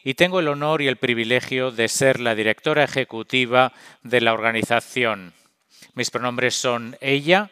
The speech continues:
En este video les vamos a ofrecer una rápida introducción a quién somos, qué hacemos y cómo se puede involucrar.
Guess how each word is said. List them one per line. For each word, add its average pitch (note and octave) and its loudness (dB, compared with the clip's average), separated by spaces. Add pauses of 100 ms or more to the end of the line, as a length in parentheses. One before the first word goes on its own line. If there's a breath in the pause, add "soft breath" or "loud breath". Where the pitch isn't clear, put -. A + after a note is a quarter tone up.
En D3+ -4
este C#3 -2
video B2+ -2 (440 loud breath)
les B2 -2
vamos D#3 0
a D#3+ 2
ofrecer C#3 0
una C3+ 0
rápida D#3 2
introducción B2+ -4
a B2 4
quién F3 0
somos, D3+ -2
qué F3+ 2
hacemos D#3+ -2
y D3+ -4
cómo C#3 0
se C3 -2
puede A#2+ 0
involucrar. A2+ 0